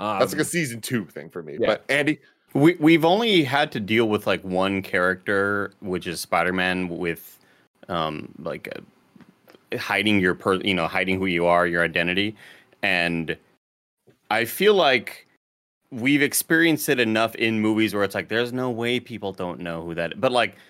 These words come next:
Speaker 3: there's no way people won't know that this is, is her, right? Like, it, she's on plenty of camera phones.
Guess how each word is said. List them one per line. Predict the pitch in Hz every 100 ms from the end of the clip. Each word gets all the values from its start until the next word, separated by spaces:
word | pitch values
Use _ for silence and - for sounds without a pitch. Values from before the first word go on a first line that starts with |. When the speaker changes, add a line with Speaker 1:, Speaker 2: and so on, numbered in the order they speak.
| _ _
Speaker 3:
there's | 220 262
no | 214 170
way | 135 123
people | 123 123 113 104
won't | 107 92
know | 101 104 95
that | 90
this | 104 92
is, | 101 85
is | 82 78
her, | - - 95 80
right? | 71 85 82
Like, | 92 87 - _ _ _ _ _ _ _ - -
it, | 120 110
she's | - 196 175
on | 160 131
plenty | - - 170 175
of | 139
camera | 147 117 113 101
phones. | 107 98 95 95 92 92 -